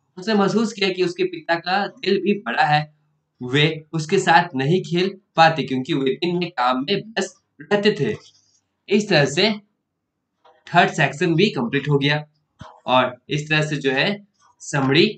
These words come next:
इस चैप्टर का समाप्त हो चुका है। ये कहानी सिर्फ यही था कि छोटी सी बच्ची वो अपने पिता के बारे में क्या सोचती है और क्या उसके जो विचार थे सही थे।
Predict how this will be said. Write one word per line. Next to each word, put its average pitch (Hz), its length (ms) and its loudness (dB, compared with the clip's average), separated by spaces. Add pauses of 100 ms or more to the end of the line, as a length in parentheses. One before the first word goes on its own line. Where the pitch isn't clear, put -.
(360)
इस 139 140 -8
चैप्टर 127 300 -6
का 202 220 -2 (1120)
समाप्त 208 420 4
हो 147 100 2
चुका 117 320 -6
है। 95 120 -8 (2000)
ये 226 100 0
कहानी 214 380 0
सिर्फ 233 260 -6
यही 160 260 2
था 151 180 4
कि 185 280 -8
छोटी 156 320 -6
सी 165 200 -6
बच्ची 156 380 -6 (540)
वो 160 140 -4
अपने 185 180 -2
पिता 160 280 0
के 170 40 2
बारे 160 160 6
में 131 140 -4
क्या 139 240 2
सोचती 165 460 -2
है 175 180 2 (480)
और 160 300 4 (440)
क्या 190 180 6
उसके 185 180 0
जो 151 140 0
विचार 143 500 4
थे 147 200 -4
सही 127 380 -2
थे। 165 180 0